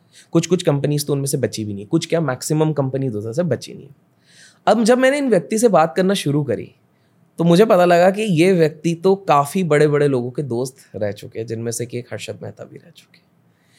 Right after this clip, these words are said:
और आप जान के हैरान हो जाओगे कि इनका ऑफिस कोई ऐसा आलीशान दिखाने उखाने वाली चीज़ नहीं है।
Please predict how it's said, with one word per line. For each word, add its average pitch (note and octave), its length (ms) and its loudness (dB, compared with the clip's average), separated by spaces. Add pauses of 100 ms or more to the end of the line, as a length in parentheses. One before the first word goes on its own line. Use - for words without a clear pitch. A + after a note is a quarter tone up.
(560)
और A#3+ 240 6
आप F#3 320 0
जान F3+ 280 2
के G#3+ 100 4
हैरान D3+ 300 6
हो C#3 80 2
जाओगे A#2 380 0
कि D#3+ 120 -4
इनका C#3+ 280 2
ऑफिस B2+ 680 -2 (240)
कोई C#3+ 140 0
ऐसा C#3+ 200 0
आलीशान C3+ 540 -2
दिखाने B2 360 -6
उखाने A#2 280 -8
वाली A2+ 200 -4
चीज़ A2 300 -12
नहीं G2+ 200 -14
है। - 120 -20